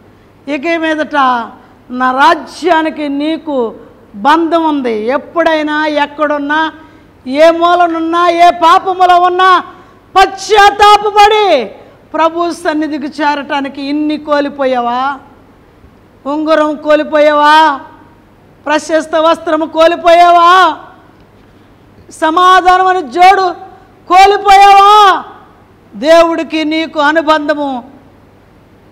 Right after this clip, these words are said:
ప్రేమ బంధము విడిపోతే ఈరోజే ఆ ప్రేమ బంధము కలుపుకో,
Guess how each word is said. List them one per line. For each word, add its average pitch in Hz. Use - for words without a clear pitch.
ప్రేమ 339
బంధము 349
విడిపోతే 311
ఈరోజే 285
ఆ 247
ప్రేమ 285
బంధము 269
కలుపుకో, 254